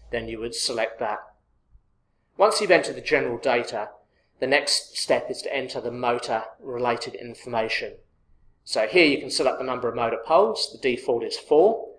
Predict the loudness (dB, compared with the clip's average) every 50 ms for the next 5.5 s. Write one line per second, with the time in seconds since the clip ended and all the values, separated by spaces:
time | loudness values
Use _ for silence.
0 | -20 _ _ -6 -6 -4 -4 -8 -8 -8 -6 -4 -4 -4 -4 -6 -8 -10 -10 -12
1 | -14 -12 -10 2 6 6 6 6 4 0 -4 -8 -8 -8 -6 -6 -6 -6 -6 -4
2 | -2 0 0 0 -2 -4 -8 -8 -10 -16 _ _ _ _ _ _ _ _ _ _
3 | _ -20 _ _ _ _ _ -6 -2 2 4 4 4 4 4 4 2 4 4 2
4 | 2 2 0 -2 -6 0 4 4 6 6 6 6 4 4 2 2 2 -2 -6 -8
5 | -12 -12 -4 -2 0 0 0 0 -4